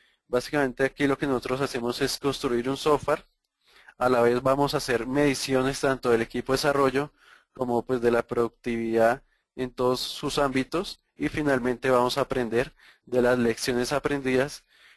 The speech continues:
que nos dejó, pues, la construcción de este, de este desarrollo. Eh, adicionalmente, pues, vamos a tener lo que son las fases, que es la fase de planeación, la fase de desarrollo,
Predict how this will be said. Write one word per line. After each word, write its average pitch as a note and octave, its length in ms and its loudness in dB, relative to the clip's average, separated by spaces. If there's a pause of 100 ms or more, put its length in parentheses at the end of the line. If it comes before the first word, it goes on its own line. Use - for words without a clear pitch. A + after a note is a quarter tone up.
(120)
que C#3+ 120 -2
nos C3 240 0
dejó, B2 460 0
pues, D#3 140 0
la B2+ 120 2
construcción A#2 560 -6
de A2+ 100 -4
este, A2+ 160 -8 (280)
de G#2 560 -4
este B2+ 240 -8
desarrollo. A#2+ 520 2 (2000)
Eh, C#3 320 4
adicionalmente, C#3 840 0
pues, D3+ 180 -4
vamos B2 240 2
a D3 80 2
tener A#2 300 0
lo B2+ 140 0
que C3+ 120 -2
son A#2+ 160 -2
las B2 160 0
fases, C#3+ 460 -4
que - 140 -10
es - 640 -16 (280)
la B2+ 220 2
fase C3 300 -2
de C3 40 0
planeación, C#3+ 680 0
la B2+ 200 2
fase A#2+ 400 0
de C3+ 40 2
desarrollo, C#3+ 600 0